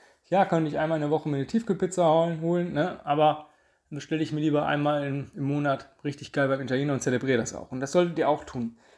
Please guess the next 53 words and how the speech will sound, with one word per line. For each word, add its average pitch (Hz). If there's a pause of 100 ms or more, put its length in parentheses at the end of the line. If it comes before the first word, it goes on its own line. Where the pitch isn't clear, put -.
(180)
Wenn 156
ihr 180
Nahrungsmittel 170
esst 165
und 131
die 135
gerne 147
esst 117
und 143
die 151 (220)
ver-, 165 (240)
gut 147
vertragt 151
und 131
ihr 143
genau 147
wisst, 160
ah, 170
ist 175
vielleicht 175
nicht 185
die 165
super 170
optimale 151
Wahl, 147
ja, 151 (500)
ähm, 156 (340)
weil 139
ich 123
mach 151
vielleicht 143
grad, 147
will 156
grad 147
ein 160
bisschen 147
Gewicht 156
verlieren, 156 (300)
aber 131
dann 127
holt 156
das, 139
was 123
euch 113
wirklich 143
schmeckt 160
und 135
was 120
auch 110
gut 135
ist. - (100)
Es -
gibt -